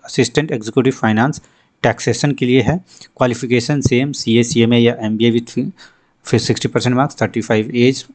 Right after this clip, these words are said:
बाकी सारी चीज़ें यहाँ पे बता दिया गया है। Scope of work क्या होगा टैक्सेशन एग्जीक्यूटिव के लिए। नेक्स्ट यहाँ पे असिस्टेंट एग्जीक्यूटिव फाइनेंस में ही रिस्क मैनेजमेंट, यहाँ पे भी नंबर एक वैकेंसी सेम क्वालिफिकेशन रखा गया है फाइव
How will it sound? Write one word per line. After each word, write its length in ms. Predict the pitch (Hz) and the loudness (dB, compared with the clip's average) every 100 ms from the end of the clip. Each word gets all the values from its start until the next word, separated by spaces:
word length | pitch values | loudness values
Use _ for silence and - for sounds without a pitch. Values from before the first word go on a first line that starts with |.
| _ _ - | _ _ -4
बाकी 280 | 113 101 120 | 0 0 -2
सारी 280 | - 107 110 | -2 -2 -2
चीज़ें 240 | 113 110 | -4 -2
यहाँ 220 | 107 104 - | 0 -2 0
पे 140 | 180 185 - _ _ 120 | -4 -4 -20 _ _ -4
बता 220 | 117 117 | 0 0
दिया 320 | 120 113 113 | -2 0 0
गया 160 | 110 120 | 2 2
है। 120 | 165 | 0
Scope 480 | - - - 113 123 | -4 -4 0 0 2
of 180 | 113 - | 0 0
work 140 | 113 - | 0 0
क्या 120 | 113 | 0
होगा 160 | 107 120 | 2 0
टैक्सेशन 600 | 139 101 - 104 117 120 | -2 -4 -4 -4 -2 -4
एग्जीक्यूटिव 460 | 101 104 - 104 92 | -4 -4 -2 0 0
के 80 | - | 0
लिए। 240 | 101 98 95 - - _ _ _ | -2 0 -4 -8 -20 _ _ _
नेक्स्ट 380 | 127 120 139 - | -2 2 0 0
यहाँ 120 | 151 | -2
पे 80 | 147 | 2
असिस्टेंट 420 | 135 - 123 147 | 0 0 -2 0
एग्जीक्यूटिव 540 | 135 117 123 127 147 123 _ _ _ | 0 0 0 2 0 -2 _ _ _
फाइनेंस 460 | - 113 117 127 - | -2 0 2 0 0
में 60 | 135 | -2
ही 120 | 147 - | -2 0
रिस्क 360 | 110 143 - | 2 2 0
मैनेजमेंट, 560 | 147 117 110 110 170 190 _ _ _ | 0 2 4 2 2 0 _ _ _
यहाँ 160 | 131 117 | 0 0
पे 120 | 131 | 2
भी 100 | 127 | 0
नंबर 280 | 127 123 127 151 - - | 2 2 2 0 -4 -2
एक 140 | 127 117 | 0 2
वैकेंसी 380 | 120 127 123 | 2 0 2
सेम 280 | 135 - 120 | 0 2 0
क्वालिफिकेशन 600 | 127 117 107 117 107 127 | 2 -2 -2 -4 -2 -2
रखा 220 | 113 - | -2 -2
गया 120 | 117 120 | 0 0
है 40 | |
फाइव 200 | 117 104 | 0 -4